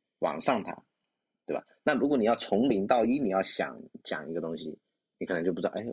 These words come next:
我都不知道要讲什么话题，其实还是蛮难的。或者说，有的时候是属于那种，我觉得播客和写，比如说我自己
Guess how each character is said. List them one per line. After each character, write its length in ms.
我 100
都 60
不 80
知 40
道 60
要 80
讲 160
什 80
么 80
话 220
题， 200
其 140
实 100
还 140
是 120
蛮 220
难 200
的。 120
或 120
者 60
说， 220
有 100
的 60
时 100
候 120
是 380
属 200
于 60
那 140
种， 200
我 120
觉 100
得 80
播 240
客 220
和 300
写， 460
比 100
如 60
说 120
我 80
自 120
己 260